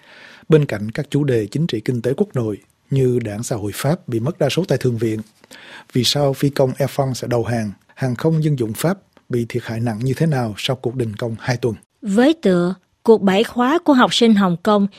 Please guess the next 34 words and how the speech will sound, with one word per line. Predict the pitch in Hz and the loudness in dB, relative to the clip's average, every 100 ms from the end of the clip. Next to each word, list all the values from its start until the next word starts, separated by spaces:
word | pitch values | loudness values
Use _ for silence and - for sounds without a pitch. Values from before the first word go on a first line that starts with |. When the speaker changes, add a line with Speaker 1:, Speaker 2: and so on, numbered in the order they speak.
| - - | -16 2
Speaker 2:
biến | 247 359 | 4 4
thành | 277 190 | 4 2
xung | - 254 254 | 2 2 4
đột | 185 165 | 4 2
với | 240 277 | 0 0
cảnh | - 160 | 0 -2
sát | - 240 262 - _ _ _ - | 0 0 -2 -4 _ _ _ -12
và | 170 190 180 165 _ _ | -2 0 0 -2 _ _
Phong | - - 311 | -2 4 4
trào | 294 214 180 | 6 4 6
dân | 190 233 226 | 6 6 6
chủ | 196 | 6
Hồng | 233 202 170 | 4 2 2
Kông | 220 208 196 | 2 4 2
thách | 294 - | 0 0
thức | 311 359 - | 0 0 0
Trung | 214 202 | 2 4
Quốc, | 247 330 _ _ _ _ | 4 0 _ _ _ _
hai | - 208 | 0 2
nhật | 202 170 190 | 4 2 -2
báo | 214 | 2
lớn | 262 247 349 - | 4 4 2 0
của | 180 | -2
Pháp | - 240 294 320 | 0 0 0 0
là | 202 165 - _ | -2 -2 -6 _
Le | 208 226 | 2 6
Monde | 247 247 262 240 190 | 6 6 4 2 0
và | 156 170 | 0 0
Les | 175 202 202 | 2 4 4
Echos | 202 202 202 190 - - _ | 0 2 0 0 -2 -20 _
phân | - 269 262 | 2 4 4
tích | 339 - | 2 0
những | 190 170 | 0 0
yếu | 247 | 0